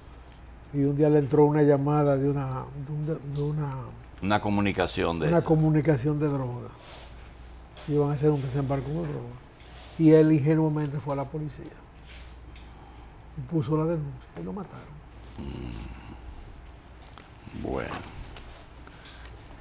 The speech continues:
Speaker 2: Y lo peor es que después que la policía hace eso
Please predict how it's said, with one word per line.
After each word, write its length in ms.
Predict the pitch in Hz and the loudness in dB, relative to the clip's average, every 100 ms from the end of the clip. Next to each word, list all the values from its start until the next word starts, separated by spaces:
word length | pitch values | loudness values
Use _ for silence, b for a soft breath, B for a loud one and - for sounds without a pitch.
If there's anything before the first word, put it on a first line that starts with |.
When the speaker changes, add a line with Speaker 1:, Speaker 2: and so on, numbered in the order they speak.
| - - - - - - - - - - - - - - - - - - - - - - - - - - - - - - - B - | -20 -20 -20 -20 -18 -18 -18 -20 -20 -20 -20 -16 -14 -14 -16 -18 -18 -16 -18 -20 -20 -20 -20 -20 -20 -20 -20 -20 -18 -18 -18 B -4
Speaker 2:
Y 60 | 123 | 4
lo 180 | 127 - | 4 6
peor 400 | 117 117 147 135 | 8 10 8 8
es 260 | 107 101 - | 6 4 0
que 180 | 110 101 | 2 4
después 380 | 98 - 120 | 4 2 2
que 120 | 147 143 | 4 4
la 140 | 143 | 4
policía 540 | 131 123 110 123 120 | 2 0 0 2 4
hace 360 | 113 - 92 82 | 4 2 2 2
eso 200 | 73 - | 0 -8